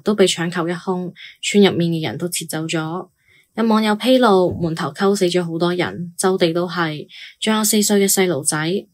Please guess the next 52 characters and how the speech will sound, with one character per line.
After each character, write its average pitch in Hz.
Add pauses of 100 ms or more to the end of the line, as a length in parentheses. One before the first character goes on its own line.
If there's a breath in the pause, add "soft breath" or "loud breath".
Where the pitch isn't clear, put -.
目 170
前 -
有 147
二 165
百 170
幾 170
具 175
嘅 165
屍 165
體。 165 (380 loud breath)
因 196
為 185
門 170
頭 165
溝 208
嘅 -
信 180
號 170
被 175
切 185
斷， 180
當 294
局 196
以 190
防 165
被 165
直 160 (100)
播。 165 (180)
仲 185
有 185
災 208
民 190 (100)
喺 185
微 190
信 175
上 165
面 165
話， 160
見 190
到 185
三 214
個 208
細 180
路 170
仔 170
屍 -
體 175
掛 175
喺 165
樹 170
上 160
面。 156